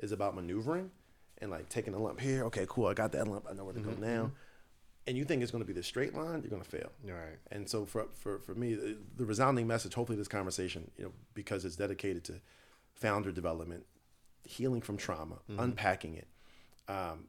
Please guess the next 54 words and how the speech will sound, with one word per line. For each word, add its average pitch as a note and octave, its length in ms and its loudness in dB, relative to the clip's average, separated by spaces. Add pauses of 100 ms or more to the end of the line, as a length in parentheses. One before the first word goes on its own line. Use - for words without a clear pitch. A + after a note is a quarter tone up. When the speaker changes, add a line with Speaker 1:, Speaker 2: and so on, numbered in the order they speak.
(100)
Speaker 1:
the G2 140 -6
most A2+ 240 -2
important A2 380 -2
thing F#2+ 120 -8
I F#2+ 60 -6
wanna F#2 180 -6
say G#2 220 0
is E2+ 220 -2 (420)
you, G2 120 -10 (120)
this G#2 160 -6
has A#2+ 140 -2
to G#2+ 40 -8
be G#2+ 60 -2
a F#2 60 -2
lifestyle, - 400 -6 (400)
right? G#2 160 -4
This A2+ 120 -2
isn't, B2 260 2
this B2 160 2
isn't B2+ 200 4
just A2+ 160 0
a G#2 40 2
one-off G2 360 0
thing. F#2 240 -4 (380)
So, G2+ 360 -2 (120)
uh, F2+ 180 -6
shout A2 180 4
out A#2 120 2
to G2+ 60 -2
Leslie G2+ 360 -2
Touche, G2 600 -2 (300)
who G2+ 140 -2
gave G2+ 180 2
me G2 80 0
one F#2+ 100 0
of F2+ 40 -2
the F2 80 -2
best F2+ 240 -2
books - 260 -8
ever, G#2 260 2
is F2 180 -4
How G2 320 0
to F#2 120 -8
Do F#2 220 -4
the F#2 100 -8
Work. F2 340 -6 (140)
Speaker 2:
Mm-hmm. G2+ 280 -4 (140)
Speaker 1:
Uh, D#2+ 100 -2
I D#2+ 40 -4
forgot F2 220 -6
the D#2 80 -4
author's E2+ 300 -2
name, E2+ 420 -8
um, E2 420 -14